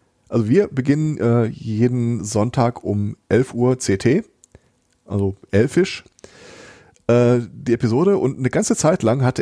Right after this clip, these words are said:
er sein Format auf Sonntag zwölf Uhr gelegt. Und, äh,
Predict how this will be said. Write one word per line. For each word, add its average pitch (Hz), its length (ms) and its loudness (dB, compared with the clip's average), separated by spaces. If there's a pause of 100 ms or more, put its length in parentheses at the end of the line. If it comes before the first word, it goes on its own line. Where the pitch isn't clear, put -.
er 185 420 0
sein 120 380 0
Format 107 460 0
auf 107 120 0
Sonntag 151 520 -2
zwölf - 500 -2
Uhr 98 200 -2
gelegt. 101 540 -4 (1040)
Und, 117 320 0
äh, 110 300 4